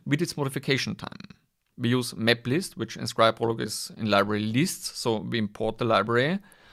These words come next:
And now we use one of the predicates from library files we mentioned, namely file modification time, to relate each photo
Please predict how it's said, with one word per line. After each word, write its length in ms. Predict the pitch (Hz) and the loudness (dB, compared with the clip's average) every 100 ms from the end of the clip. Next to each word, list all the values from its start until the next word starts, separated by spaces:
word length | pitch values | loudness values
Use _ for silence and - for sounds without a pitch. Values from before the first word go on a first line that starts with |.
| - _ | -20 _
And 180 | 131 123 | -2 2
now 520 | 131 170 135 113 170 180 _ _ | 4 6 4 2 0 -6 _ _
we 80 | 139 | 2
use 220 | 151 180 | 4 2
one 200 | 143 131 | 2 2
of 120 | 170 | 2
the 80 | - | -4
predicates 440 | - 156 170 131 - | 2 2 4 -2 -2
from 300 | 139 131 135 | -2 0 4
library 400 | 113 120 131 131 | 6 6 4 0
files 420 | - 123 147 - | 4 6 6 0
we 80 | 107 | -4
mentioned, 420 | 80 - - - | -4 -6 -10 -4
namely 340 | 113 120 123 131 - _ _ | 0 2 2 0 -12 _ _
file 760 | - - 139 147 104 98 139 156 | -12 2 4 6 4 2 -2 -6
modification 800 | 127 127 139 143 - 135 139 113 | -2 0 0 -4 -2 0 0 -2
time, 380 | 101 87 50 50 - _ _ _ _ _ | -6 -10 -10 -14 -16 _ _ _ _ _
to 220 | - 131 - _ | -2 -2 -4 _
relate 640 | 117 123 113 - 185 - - | 2 4 6 6 6 0 -6
each 200 | - 160 | -4 -4
photo 680 | - 151 156 120 104 110 170 | -2 0 0 -2 -2 0 -2